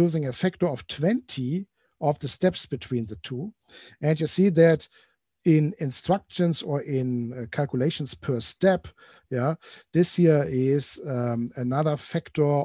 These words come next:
of fifty faster than running on the C P U. Yeah? So, uh,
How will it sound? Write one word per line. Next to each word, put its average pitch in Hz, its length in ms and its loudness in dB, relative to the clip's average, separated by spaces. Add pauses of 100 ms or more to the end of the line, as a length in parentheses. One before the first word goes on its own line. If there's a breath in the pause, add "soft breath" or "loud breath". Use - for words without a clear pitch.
(140)
of 123 80 -6 (360)
fifty 240 360 -2
faster 120 680 -8 (540)
than 135 180 0
running 151 320 0
on 127 140 -4
the 120 80 -8
C - 180 -12
P - 180 -16
U. 92 220 -16 (400)
Yeah? 139 140 -6 (320 loud breath)
So, 151 160 4
uh, 202 120 6